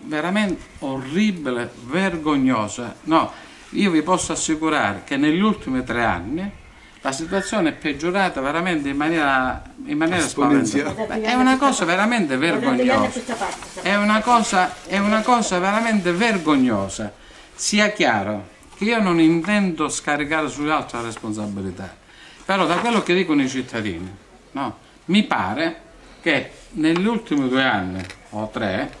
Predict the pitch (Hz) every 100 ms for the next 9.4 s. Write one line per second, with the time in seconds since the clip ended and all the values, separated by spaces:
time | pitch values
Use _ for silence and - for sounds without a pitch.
0 | - 180 185 175 165 190 - 135 110 110
1 | - - - 110 117 113 117 113 180 180
2 | - - 170 180 202 202 - 240 233 220
3 | 185 151 147 147 160 190 190 214 208 226
4 | 160 - - - - - - 143 131 120
5 | 113 110 92 - - - - 208 214 247
6 | - 165 175 160 165 175 165 147 - -
7 | 170 160 180 156 131 135 123 - 190 175
8 | 147 - 151 151 190 131 120 113 101 113
9 | 110 101 87 78